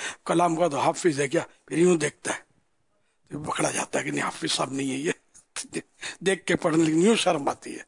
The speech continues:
دیکھ کے پڑھنے میں سچی بات یہ۔ تو یہ اب اس میں کسوٹی ہے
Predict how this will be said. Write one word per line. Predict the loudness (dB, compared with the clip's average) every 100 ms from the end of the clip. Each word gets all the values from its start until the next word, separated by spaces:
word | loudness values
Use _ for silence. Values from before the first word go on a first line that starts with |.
| _ _ _
دیکھ | -4 -2
کے | -6
پڑھنے | -4 -4 -4
میں | -4
سچی | -4 0 2
بات | 2 2 -6
یہ۔ | -14 -16 _ -20 _ 0
تو |
یہ | 4
اب | 4 4
اس | 4
میں | 4 2
کسوٹی | 2 4 2 2 0
ہے | 0